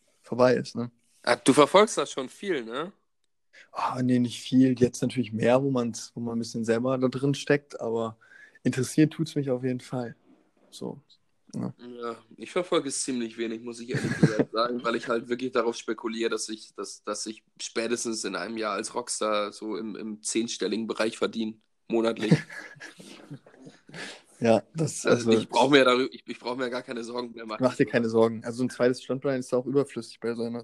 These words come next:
Speaker 1: bei so einer Idee. Ähm,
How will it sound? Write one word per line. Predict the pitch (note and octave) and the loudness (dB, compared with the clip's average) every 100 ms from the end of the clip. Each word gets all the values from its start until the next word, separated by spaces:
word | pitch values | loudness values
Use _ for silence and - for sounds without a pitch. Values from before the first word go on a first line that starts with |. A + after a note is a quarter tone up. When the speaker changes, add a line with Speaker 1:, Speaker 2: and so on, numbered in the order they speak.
| - | -14
Speaker 1:
bei | B2 | -16
so | A#2+ A#2 | -12 -10
einer | A#2 | -10
Idee. | A#2+ B2 A#2 _ - - - - - _ _ _ _ _ - | 0 0 0 _ -20 -20 -20 -20 -20 _ _ _ _ _ -2
Ähm, | - G#2 G#2 | 0 0 -4